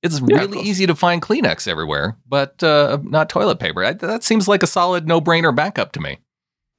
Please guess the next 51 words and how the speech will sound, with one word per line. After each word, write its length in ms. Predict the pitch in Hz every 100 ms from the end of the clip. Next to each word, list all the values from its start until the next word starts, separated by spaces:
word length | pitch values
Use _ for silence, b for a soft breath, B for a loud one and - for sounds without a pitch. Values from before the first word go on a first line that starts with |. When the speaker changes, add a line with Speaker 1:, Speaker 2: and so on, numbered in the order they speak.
| -
Speaker 2:
Yeah, 240 | 160 87 -
I 80 | 123
mean, 300 | 131 131 -
uh, 500 | _ _ - 92 -
worst 240 | 143 139
comes 160 | 127 104
to 60 | 95
worst, 260 | 90 - 107
everyone's 220 | 95 85
got 100 | 80
a 40 |
shower. 360 | - 78 76 80 _ _
I 180 | - -
mean, 120 | 65
that's 380 | - - - - - -
Speaker 1:
<laughs> 280 | _ _ _ -
Speaker 2:
<laughs> 160 | -
that's 240 | 143 120 -
how 120 | 117
some 180 | 117 104
European 340 | 95 90 90
countries 280 | 87 85 82
do 140 | 90
it 60 | 85
anyway. 280 | 87 90 85
Speaker 1:
Yeah. 60 | - B B B B B -
Speaker 2:
Kitchen 260 | 143 127
towel, 320 | 110 120 110 110
kitchen 260 | 160 135
towel 200 | 131 123
with 80 | 107
a 40 |
bit 120 | 98 95
of 60 |
water 320 | 95 101 98
on, 220 | 95 98 98 _ -
damp 240 | 101 -
down, 240 | 98 95
that 140 | 101 101
work 160 | 92 82
as 100 | 82
well. 220 | 90 90
I 40 | 101
mean, 180 | 110 107
there's 160 | 113
no, 100 | -
there's 220 | 107 117
no 120 | 143 117
issues 340 | - 98 90
with 160 | 82 82
this. 180 | 85